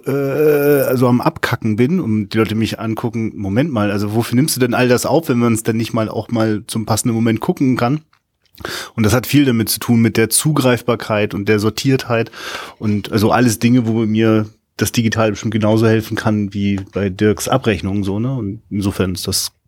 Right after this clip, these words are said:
eigentlich ganz schön. Ich freue mich da auch grad drauf und hatte, fällt das grad ein, also wir haben ja erst, äh, letzte Woche so ein Gespräch gehabt und ich merkte beim, du fragst mich so Sachen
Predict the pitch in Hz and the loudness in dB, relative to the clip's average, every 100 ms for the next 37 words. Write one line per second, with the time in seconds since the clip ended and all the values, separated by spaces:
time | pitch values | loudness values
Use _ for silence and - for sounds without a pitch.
0 | - 117 113 117 - 131 113 - - 127 | -8 -6 -2 -4 -2 -4 -4 -6 0 2
1 | 135 - 110 110 - 117 - 117 139 135 | 2 2 2 2 2 0 0 0 2 0
2 | - - - 139 147 160 151 - - 117 | -4 -14 -6 -2 2 2 2 -10 -20 -4
3 | 143 139 123 131 139 131 113 110 117 127 | 0 0 0 0 2 2 4 2 4 4
4 | 123 - - 120 120 117 113 110 - - | 2 0 -8 -2 0 2 0 -2 -16 -20
5 | - 123 123 127 135 139 117 117 - - | -6 -4 -2 0 2 2 0 0 -2 -2
6 | 131 120 120 156 - - - - _ - | -2 0 0 0 -4 -20 -20 -20 _ -6
7 | 104 95 120 135 - 143 123 117 127 135 | -6 0 2 2 2 2 2 2 2 2
8 | 127 107 - 135 135 - 117 135 - 127 | 0 -4 -4 -4 -2 -2 -2 -2 -4 -4
9 | - 120 104 117 123 196 208 | -4 -4 0 -2 0 -2 -2